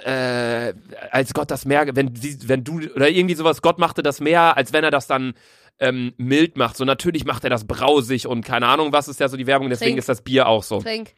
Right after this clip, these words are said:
Speaker 1: Ja. Jever Pilsener, friesisch herb, steht sogar drauf. Ich riech erstmal. Oh mein Gott, es riecht komplett anders.
Speaker 2: Jever trinkt man noch an der Nordsee, oder?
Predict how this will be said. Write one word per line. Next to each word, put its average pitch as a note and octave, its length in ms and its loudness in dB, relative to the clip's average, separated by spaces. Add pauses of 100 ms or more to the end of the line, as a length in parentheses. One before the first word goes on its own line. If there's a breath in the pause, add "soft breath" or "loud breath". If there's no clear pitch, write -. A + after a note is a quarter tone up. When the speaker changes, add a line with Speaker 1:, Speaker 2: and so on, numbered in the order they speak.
(160)
Speaker 1:
Ja. - 220 -4 (920)
Jever C3+ 280 2
Pilsener, A2+ 420 0
friesisch C3 380 -6
herb, A2+ 180 2
steht - 180 -6
sogar A2+ 200 0
drauf. G2+ 240 -2
Ich - 100 -16
riech C3+ 160 -4
erstmal. E3 380 -4 (1500 soft breath)
Oh F3+ 120 6
mein F#3 180 6
Gott, D#3 120 6
es B2+ 120 -12
riecht F3 180 -2
komplett F#3+ 380 0
anders. D3+ 420 -2 (1200)
Speaker 2:
Jever E4 380 0
trinkt F4 220 -6
man D#4+ 100 -4
noch D4+ 80 -2
an D4 100 -2
der C#4 100 -4
Nordsee, C#4+ 440 0
oder? B3+ 180 2